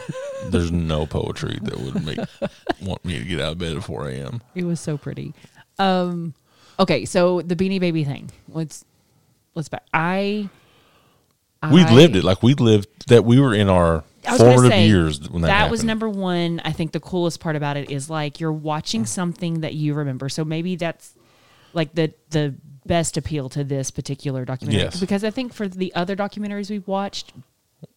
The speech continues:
Speaker 2: We
Speaker 1: I've
Speaker 2: didn't have
Speaker 1: been,
Speaker 2: a connection.
Speaker 1: I've been intrigued 'cause I'm like, "This happened in the United States and nobody knew about it." Like, you know, like, some
Speaker 2: Yeah,
Speaker 1: of those
Speaker 2: we
Speaker 1: cool
Speaker 2: knew
Speaker 1: people.
Speaker 2: this was happening.
Speaker 1: But I didn't know how, like,
Speaker 2: Big it was.
Speaker 1: big, and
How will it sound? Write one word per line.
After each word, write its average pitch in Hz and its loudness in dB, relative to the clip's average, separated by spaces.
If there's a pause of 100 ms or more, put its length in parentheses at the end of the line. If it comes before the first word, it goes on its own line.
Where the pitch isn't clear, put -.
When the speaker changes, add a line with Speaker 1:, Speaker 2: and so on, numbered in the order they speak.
(100)
Speaker 2:
We 107 2
Speaker 1:
I've 87 2
Speaker 2:
didn't 73 -8
have 90 2
Speaker 1:
been, - -4
Speaker 2:
a - -6
connection. - -8
Speaker 1:
I've 208 0
been 233 -2
intrigued 220 -6
'cause - -10
I'm 202 -4
like, 175 -4
"This 220 -6
happened 208 -2
in 180 -4
the 165 -2
United 165 -2
States 170 -6
and 160 -4
nobody 147 -2
knew 131 -4
about 175 -4
it." 190 -4
Like, 147 -4
you 175 -2
know, 185 0
like, 180 -2
some - 2
Speaker 2:
Yeah, - 2
Speaker 1:
of - 0
those 170 2
Speaker 2:
we 127 8
Speaker 1:
cool 151 4
Speaker 2:
knew 117 8
Speaker 1:
people. 127 6
Speaker 2:
this 82 -2
was 73 -8
happening. 73 -6 (760)
Speaker 1:
But - 2
I 170 0
didn't 202 -2
know 175 2
how, 165 -4 (2250)
like, 156 -6 (100)
Speaker 2:
Big 92 2
it 95 -2
was. 98 -4 (180)
Speaker 1:
big, 190 -2 (640)
and 202 -4